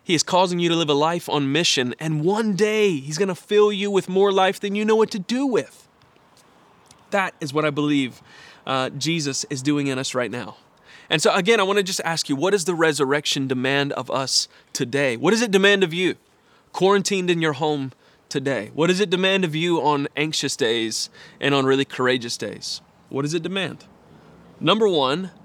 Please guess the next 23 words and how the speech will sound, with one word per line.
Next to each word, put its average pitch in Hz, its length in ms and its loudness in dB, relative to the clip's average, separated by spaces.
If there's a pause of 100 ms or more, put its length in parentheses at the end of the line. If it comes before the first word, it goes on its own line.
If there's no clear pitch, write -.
(460)
the 135 100 -2
resurrection 180 640 2
demands 147 540 2
that 135 120 -6
Jesus 160 520 -2
is 135 200 -4
not 151 300 -2
just 156 360 -2
a 135 60 0
moral 143 400 4
man 135 560 0
and 127 140 -4
a 117 40 -4
good 131 280 -4
teacher, 120 500 -6 (920)
but 135 120 -2
that - 120 -6
he 131 160 0
is 120 120 -4
the 117 80 -6
Son 120 240 -2
of 113 120 -10
God. - 320 -12